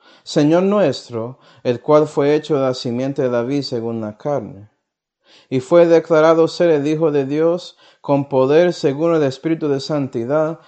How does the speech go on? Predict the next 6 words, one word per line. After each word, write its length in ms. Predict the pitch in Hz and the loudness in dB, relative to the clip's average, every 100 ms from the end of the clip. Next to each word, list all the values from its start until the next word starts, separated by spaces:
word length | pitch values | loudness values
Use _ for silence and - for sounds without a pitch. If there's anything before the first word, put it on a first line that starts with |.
| _ _ - | _ _ 0
por 200 | 160 165 | 4 6
la 220 | 160 143 | 4 2
resurrección 1160 | 135 147 147 156 127 117 - - 151 165 170 139 | 0 -2 -2 -4 -4 -4 -6 -4 -2 -2 -4 -4
de 220 | 127 147 | -2 -2
los 380 | 147 135 139 - | -2 -4 -6 -8
muertos." 800 | 120 120 117 - 113 _ _ | -8 -6 -8 -14 -20 _ _